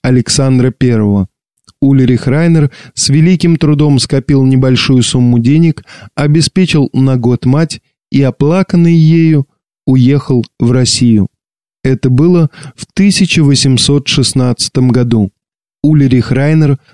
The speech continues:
приехал в Россию статным, прекрасным юношею. Он был похож на своего могучего отца, но выражение его лица смягчалось некоторыми тонкими чертами матери. С этого лица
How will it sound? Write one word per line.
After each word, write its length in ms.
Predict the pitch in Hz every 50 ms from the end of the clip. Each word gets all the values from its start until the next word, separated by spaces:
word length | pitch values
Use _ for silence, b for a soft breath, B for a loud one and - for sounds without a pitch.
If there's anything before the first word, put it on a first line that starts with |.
| B - _
приехал 480 | - 156 170 165 156 135 - 139 131 123
в 60 | 127
Россию 360 | 131 127 123 - 139 123 117
статным, 640 | 101 - - 156 160 175 - - 160 156 151 139 - _ _ -
прекрасным 720 | 143 131 120 - - 131 143 160 165 - - 160 151 147
юношею. 680 | 135 120 127 127 123 117 110 95 - - 107 104 101 110 - _ _ _ _ _ _ _ _ -
Он 240 | 147 180 185 175
был 180 | 156 160 160 147
похож 460 | - - 143 - - 156 151 - -
на 100 | 147 139
своего 400 | 131 - 131 135 139 139 139 139
могучего 560 | 139 139 135 131 131 131 127 - - 131 131
отца, 400 | 127 - - - - 131 117 101 B B B B B B B B
но 340 | - 131 139 147 151 143 - -
выражение 720 | 127 127 131 139 139 139 135 123 139 156 151 139 127 123 120
его 200 | 127 123 127 127
лица 420 | 120 120 - - - 165 165 156 B B B 143 131 B
смягчалось 760 | - - - 151 143 - - - 180 175 175 165 - - - _ _ _
некоторыми 800 | - 147 160 160 151 - - - 160 147 151 151 151 147 135 - _ _ _ _ -
тонкими 460 | 151 151 156 147 131 - 143 139 131
чертами 520 | - - 135 117 - - 135 127 131 131 131
матери. 540 | 131 131 123 113 - - 113 104 101 95 - _ _ _ _ _ _ _ _ _
С 140 | - - -
этого 280 | 147 147 - 151 139 143
лица 460 | 139 139 - - 151 143 135 123 -